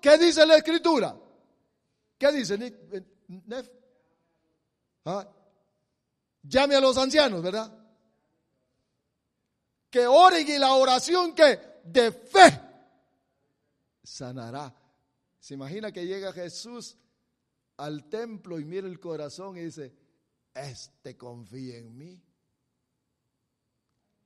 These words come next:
Este confía en mí. No tiene un ladrón de sus finanzas,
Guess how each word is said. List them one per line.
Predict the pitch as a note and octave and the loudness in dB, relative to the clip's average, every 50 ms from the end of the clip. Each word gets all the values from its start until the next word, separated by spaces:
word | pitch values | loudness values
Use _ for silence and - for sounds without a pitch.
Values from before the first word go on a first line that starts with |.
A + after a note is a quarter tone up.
| _ _ _ _ _ _ _ _ _ | _ _ _ _ _ _ _ _ _
Este | - E4 F#4 D#4 - - - - _ - B3 G#3+ F3+ B2 G2 _ _ _ _ _ _ _ _ _ _ _ _ _ _ _ _ | 0 0 2 2 0 -4 -8 -10 _ -8 -8 -8 -10 -12 -16 _ _ _ _ _ _ _ _ _ _ _ _ _ _ _ _
confía | G#3+ A3+ A3+ G#3 D#3+ - A3+ A3 G#3+ G3+ F#3+ | -10 -10 -10 -10 -12 -12 -12 -10 -8 -8 -8
en | F#3 F#3+ A3 | -8 -12 -16
mí. | C#4 D4+ D#4 A4+ - _ _ _ _ _ _ _ _ _ _ _ _ _ _ _ _ _ _ - | -16 -18 -18 -20 -20 _ _ _ _ _ _ _ _ _ _ _ _ _ _ _ _ _ _ -8
No | C4+ D#4+ E4+ E4+ E4+ | 4 6 6 6 6
tiene | E4+ E4+ E4+ E4+ E4 D#4 | 4 2 2 6 8 8
un | D#4+ E4+ E4 D#4+ D#4 | 8 8 4 2 2
ladrón | D4+ C#4 C4+ C4+ C4+ C4+ C#4+ D4+ E4 F4 F4+ F4+ E4 D4+ | 2 4 4 4 2 2 0 6 8 8 8 8 6 4
de | D4 C#4 C4+ | 2 2 2
sus | C4+ C#4+ C#4+ C#4 G#3 G3 | 0 -2 -6 -6 -6 -8
finanzas, | B3 C#4 C#4+ D4+ F4 F#4 F#4+ F#4 F4 E4 - D#4+ D4+ D4+ C4+ - - | -8 -8 0 4 6 6 6 4 0 -2 0 2 4 4 2 0 -4